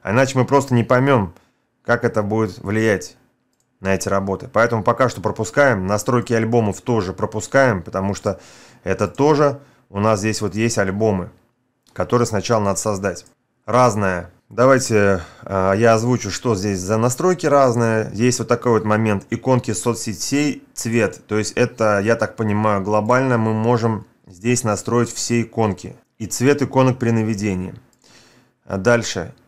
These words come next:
Image Resize. То есть здесь мы влияем на качество изображения. Используйте это, чтобы изменить качество изображений по всей теме. Сто процентов максимальное качество. То есть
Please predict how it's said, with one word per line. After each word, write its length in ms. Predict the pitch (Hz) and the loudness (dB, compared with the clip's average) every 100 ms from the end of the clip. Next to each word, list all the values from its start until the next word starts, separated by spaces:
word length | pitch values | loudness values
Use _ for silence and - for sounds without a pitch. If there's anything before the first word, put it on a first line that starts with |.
| _ | _
Image 480 | 127 139 123 - - _ | -2 2 2 0 -8 _
Resize. 600 | 101 110 - 120 95 - - _ | -6 -4 2 2 2 -4 -16 _
То 80 | - | -4
есть 220 | 110 - | -4 -4
здесь 400 | 104 95 147 151 | -4 0 2 2
мы 200 | 107 117 | 2 4
влияем 380 | 127 110 117 123 | 4 2 4 4
на 140 | 107 104 | 2 0
качество 440 | 120 117 - 110 | 0 0 -2 -4
изображения. 640 | 92 98 107 104 95 87 - | -2 0 0 0 -4 -6 -6
Используйте 640 | 110 - 131 110 104 113 | -6 -2 -2 0 -2 -4
это, 540 | - 131 143 143 127 - | 0 0 2 2 0 -6
чтобы 420 | - - 110 107 | -6 -4 -2 -2
изменить 500 | - 101 104 113 120 | -4 -4 0 0 -2
качество 420 | - 113 101 - | -2 -2 -2 -6
изображений 640 | 92 90 95 95 123 123 123 - _ | -8 -4 -4 -2 0 0 -4 -10 _
по 120 | 110 | -4
всей 320 | 101 - 131 120 | -2 0 0 0
теме. 460 | - 123 101 85 - _ | 0 -2 0 -4 -10 _
Сто 220 | _ 117 | _ -2
процентов 440 | 107 104 139 131 | 0 0 0 0
максимальное 460 | 113 98 110 110 104 | -2 -2 -2 0 0
качество. 400 | 101 92 - 87 | -2 -4 -4 -10
То 140 | - | -4
есть 320 | 107 - - | -2 -4 -8